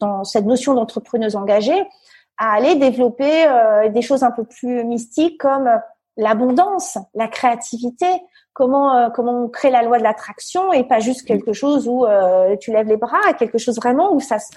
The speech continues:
Speaker 2: Ouais.
Speaker 1: où à partir du moment où moi je suis persuadée qu'à partir du moment où, où tu es sur le bon chemin,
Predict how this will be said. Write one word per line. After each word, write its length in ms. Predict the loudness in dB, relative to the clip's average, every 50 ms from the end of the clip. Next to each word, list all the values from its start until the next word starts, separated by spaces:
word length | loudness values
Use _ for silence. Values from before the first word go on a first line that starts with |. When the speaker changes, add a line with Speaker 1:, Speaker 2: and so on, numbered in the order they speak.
| -6
Speaker 2:
Ouais. 60 | -6 -6 -6 -6
Speaker 1:
où 160 | -2 2 2
à 80 | 2 2
partir 280 | 2 0 0 2 2 2
du 60 | 4
moment 200 | 4 2 2 2
où 80 | 2 0
moi 120 | 0 -2
je 60 | -2
suis 100 | -2 -2
persuadée 420 | -2 -2 -2 0 0 0 0 0 0
qu'à 120 | 0 -2 -4
partir 260 | -4 -8 -10 -6 -4
du 40 | -4
moment 240 | -4 -2 -2 -4 -4 -6
où, 60 | -10 -14 -12 -8
où 120 | -4 -4 -4
tu 180 | -2 0 0
es 40 | 0
sur 160 | 0 2 0
le 60 | 0 0
bon 160 | 0 -4 -6
chemin, 360 | -6 -6 -6 -4 -2 -2 -2